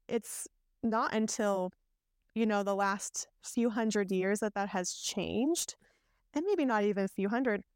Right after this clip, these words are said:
I think this last century, it has changed a lot. But before, we gave birth in our community with people who knew how to help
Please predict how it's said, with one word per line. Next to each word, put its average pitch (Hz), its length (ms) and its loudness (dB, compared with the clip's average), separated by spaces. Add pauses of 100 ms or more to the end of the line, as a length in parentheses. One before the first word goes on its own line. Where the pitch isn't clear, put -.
(160)
I 240 100 2
think 320 360 -2 (540)
this 208 220 -2
last 202 280 0
century, 196 500 0
it - 100 -4
has 190 200 -4
changed 196 380 -2
a 196 40 2
lot. 190 340 0
But 202 160 -4
before, 208 460 0
we 196 220 2
gave 196 380 0
birth 196 360 0 (160)
in 196 180 0
our 196 120 0
community 214 640 0
with 208 340 0 (640)
people 214 480 2
who 214 220 0
knew 202 220 2
how 196 180 -2
to 190 80 -2
help 208 260 -4